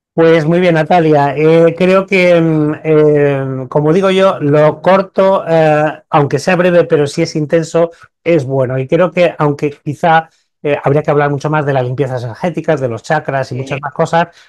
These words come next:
Speaker 1: pero yo creo que para que la gente que, mm, que nos está viendo pueda introducirse y entender la importancia de,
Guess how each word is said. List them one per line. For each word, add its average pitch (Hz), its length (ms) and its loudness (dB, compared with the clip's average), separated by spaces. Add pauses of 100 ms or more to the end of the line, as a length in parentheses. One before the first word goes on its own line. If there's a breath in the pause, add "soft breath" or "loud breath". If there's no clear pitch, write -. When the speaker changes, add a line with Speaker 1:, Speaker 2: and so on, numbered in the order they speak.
(140 soft breath)
Speaker 1:
pero 170 140 2
yo 208 100 0
creo 233 160 4
que - 120 -8
para 151 360 2
que 156 140 -2
la 147 120 2
gente 180 460 -2
que, 156 380 2
mm, 139 220 -6 (280)
que 147 60 0
nos 131 100 -2
está 160 160 -2
viendo 160 300 0
pueda 170 420 0
introducirse 156 560 -2
y 175 40 0
entender 160 500 0
la 147 140 -2
importancia 156 600 -2
de, 147 340 0